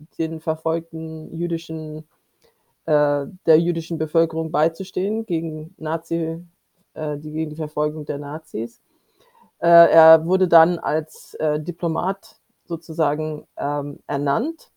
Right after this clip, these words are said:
hat, also stand unter diplomatischem Schutz, wurde dann aber, nachdem er erfolgreich, äh, fast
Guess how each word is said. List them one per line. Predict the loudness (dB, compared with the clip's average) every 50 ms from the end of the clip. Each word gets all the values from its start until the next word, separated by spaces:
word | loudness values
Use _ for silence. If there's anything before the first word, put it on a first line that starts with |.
| _ _
hat, | -10 -10 -10 -8 -10 -14 -20 -20 -12 -8
also | -8 -6 -6 -8 -8 -10
stand | -8 _ -4 -4 -2 -4
unter | -4 -6 -4
diplomatischem | -4 -6 -4 -4 -4 -4 -2 -4 -6 -6 -8 -10 -12 -12
Schutz, | -8 -4 -4 -4 -4 -6 -10 -6
wurde | -4 -4 -2 -2 0
dann | 2 2 2 2
aber, | 2 0 4 6 6 6 6 4 0 -8 _ _ _ _
nachdem | -10 -4 -4 -4 -2 0 0 0 0 0
er | -2 -2 0 0 0 0 -2 -6 -8 -14 _ _ _ _ _ _ _ _ _ _ _ _ _ -20 -18 _ -6
erfolgreich, | -6 -6 -4 0 2 2 2 2 0 -2 -4 -2 0 2 2 0 0 -4 -10 -20 _ -8
äh, | -4 -4 -4 -4 -4 -8 -12 -14 _ _
fast | _ _ -8 -8 -8 -10 -16 _ -20 -20 -20 -20